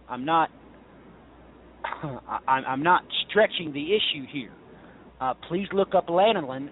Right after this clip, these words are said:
and, and marvel after it. It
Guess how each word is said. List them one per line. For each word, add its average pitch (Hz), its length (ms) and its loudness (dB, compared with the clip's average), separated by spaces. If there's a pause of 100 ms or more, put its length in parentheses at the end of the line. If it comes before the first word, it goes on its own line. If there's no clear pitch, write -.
(100)
and, 139 240 -6 (100)
and 139 320 -4 (540)
marvel 175 840 4
after 147 540 0 (100)
it. 107 200 -12 (220)
It 165 140 -6